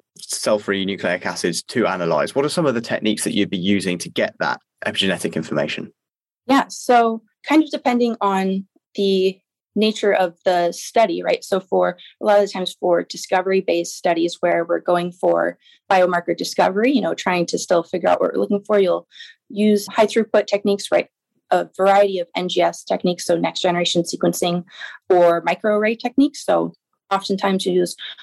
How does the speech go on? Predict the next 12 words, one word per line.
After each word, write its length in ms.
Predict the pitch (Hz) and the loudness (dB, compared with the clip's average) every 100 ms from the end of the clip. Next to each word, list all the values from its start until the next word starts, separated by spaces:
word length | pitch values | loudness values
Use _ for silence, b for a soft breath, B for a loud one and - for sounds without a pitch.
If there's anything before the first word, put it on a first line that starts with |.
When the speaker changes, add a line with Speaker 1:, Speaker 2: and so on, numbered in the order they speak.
| - | -8
Speaker 2:
whole 200 | - - | -4 -2
genome 340 | - 311 311 | 2 4 4
sequencing, 720 | 277 262 262 247 - 233 226 226 | 2 -2 0 0 0 0 0 0
whole 120 | 196 - | -2 -2
exome 300 | 220 220 208 | -2 0 -2
sequencing, 720 | - 208 202 202 202 196 190 b b - | -2 -2 -2 0 0 2 -2 b b -8
of 140 | - | -6
course, 420 | - 190 175 - - | 0 2 2 -4 -4
methylation 560 | - 180 190 208 202 196 | -2 2 2 2 0 -2
sequencing, 680 | - - 190 - 180 180 185 b b b - | -4 -4 -2 -2 0 0 -4 b b b -6
methylation 340 | 190 185 - | -2 -2 -2
microarrays. 720 | 190 196 190 185 180 175 - | -2 0 2 2 2 0 -6